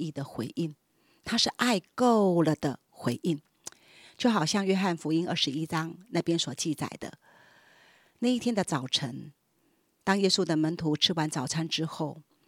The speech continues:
而这顿早餐是在他们前一夜一无所-，一无所获，没有打着什么，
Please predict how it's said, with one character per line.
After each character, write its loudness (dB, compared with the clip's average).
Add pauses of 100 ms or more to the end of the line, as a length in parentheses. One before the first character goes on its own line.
(300)
而 4
这 6
顿 4
早 0 (160)
餐 2
是 2
在 2
他 -4
们 -2
前 4
一 0
夜 2 (540)
一 8
无 6
所-， 0 (200)
一 8
无 2
所 0
获， -2 (480)
没 2
有 2
打 0
着 -2
什 0
么， -2